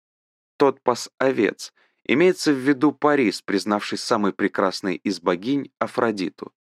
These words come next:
Так сказавши, он положил ей яблоко в складке платья на грудь. Когда он к ней наклонился, она его так целовала, что Дафнис ничуть не жалел, что решился залезть так высоко.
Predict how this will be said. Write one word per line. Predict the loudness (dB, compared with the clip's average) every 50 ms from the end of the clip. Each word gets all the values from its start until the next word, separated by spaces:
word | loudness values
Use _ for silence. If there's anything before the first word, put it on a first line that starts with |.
| _ _ _ _ _ _ _ _ _ _ _ _
Так | 0 0 0 0
сказавши, | -4 -2 0 0 2 2 2 2 0 0 -2 -4 -6 -6 -6 -8 _ _ _ _ _ 0
он | 2 2 2 2 2
положил | 2 2 4 4 4 4 4 4 4 4
ей | 4 2 2 2
яблоко | 2 2 2 0 2 2 0 0 0 0 -2 -4
в | -4
складке | -4 -2 -2 0 0 -2 -4 -4 -6 -6
платья | -2 0 0 0 0 0 -2 -2 -2 0
на | 0 0 0
грудь. | -2 -2 -2 -2 -2 -2 -6 -10 -18 _ _ _ _ _ _ _ _ _ _ _ _
Когда | 0 0 2 2 4 4 4 4
он | 2 0
к | -2 0
ней | 2 2 4 4
наклонился, | 4 2 2 2 2 2 2 4 4 4 4 4 2 2 0 0 -2 -2 -2 -4 -10 -20 _ _ _
она | 0 2 2 4 4
его | 4 4 2 0
так | 0 0 -2 -2 -2 -2 -6
целовала, | -4 0 2 2 4 2 2 2 2 2 2 2 0 0
что | -2 -4 -6 -4 -4 -4
Дафнис | -2 0 0 0 0 0 -2 -2 -2 -2 -2 -2 -2
ничуть | 0 2 2 0 0 -2 -4 -2 -4 -2 _ 0
не | 0 2 2
жалел, | 2 4 4 4 4 4 4 2 2 0 -4 -8 _ _ _ _ -14
что | -12 -4 0 2
решился | 2 2 2 2 2 0 2 2 0 0
залезть | 0 2 2 4 4 4 2 2 0 -4 -6 _
так | -4 -4 -4 -2 -2
высоко. | -2 0 0 0 -2 -4 -4 -6 _ -12 -12 -12 -12 -14